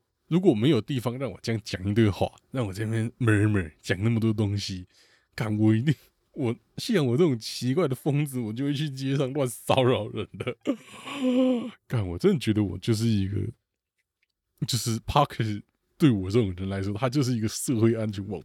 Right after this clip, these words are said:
把我这种奇怪的人接住，让我不要继续堕落下去，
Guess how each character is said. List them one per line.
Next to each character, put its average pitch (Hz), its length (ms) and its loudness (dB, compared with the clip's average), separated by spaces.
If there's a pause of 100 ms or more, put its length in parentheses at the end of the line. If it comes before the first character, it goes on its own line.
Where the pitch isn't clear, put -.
把 113 120 -6
我 110 120 0
这 123 100 0
种 107 140 0
奇 - 300 -6
怪 131 160 2
的 110 120 -4
人 101 220 -6
接 113 260 0
住， 110 200 2 (500)
让 151 140 2
我 120 140 -2
不 - 180 -6
要 113 100 2
继 120 140 -6
续 117 180 -8 (100)
堕 127 200 6
落 117 160 4
下 107 160 0
去， 98 200 -12